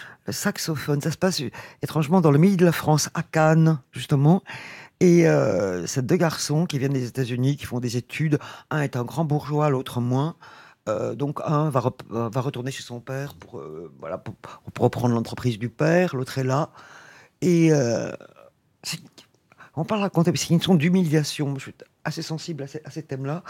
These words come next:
Et il y a un mec qui joue dans une boîte à Cannes, euh, du saxophone et, et qui attend avec impatience que, qu'un gros magnat américain du, du show business vienne le remarquer et le fasse partir et démarrer une carrière. Et il va être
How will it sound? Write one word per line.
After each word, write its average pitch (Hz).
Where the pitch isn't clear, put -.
Et 156
il -
y 123
a -
un 143
mec 151
qui 139
joue 143
dans 135
une 127
boîte 127
à 117
Cannes, 143
euh, 117
du 127
saxophone 139
et, 127
et 143
qui 151
attend 143
avec 131
impatience 143
que, 120
qu'un 139
gros 151
magnat 127
américain 139
du, 131
du 127
show 143
business 131
vienne 147
le 131
remarquer 143
et -
le 123
fasse -
partir -
et 156
démarrer 139
une 135
carrière. 151
Et 180
il 170
va 165
être -